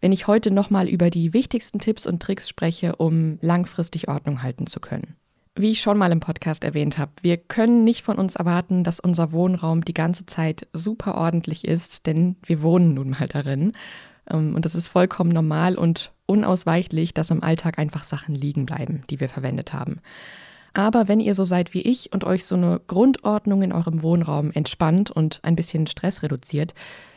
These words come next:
dann können euch hoffentlich die folgenden fünf Tipps helfen, um Ordnung zu halten beziehungsweise die Ordnung beizubehalten.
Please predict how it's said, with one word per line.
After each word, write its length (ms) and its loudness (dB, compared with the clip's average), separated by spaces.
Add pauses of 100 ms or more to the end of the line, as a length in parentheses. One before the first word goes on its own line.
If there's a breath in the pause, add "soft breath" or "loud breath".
(180 loud breath)
dann 200 4
können 220 4
euch 200 0
hoffentlich 460 0
die 100 0
folgenden 540 2
fünf 320 2
Tipps 420 -2
helfen, 560 2
um 320 4
Ordnung 400 2
zu 140 -4
halten 260 -2
beziehungsweise 640 -4
die 160 -2
Ordnung 280 -4
beizubehalten. 720 -8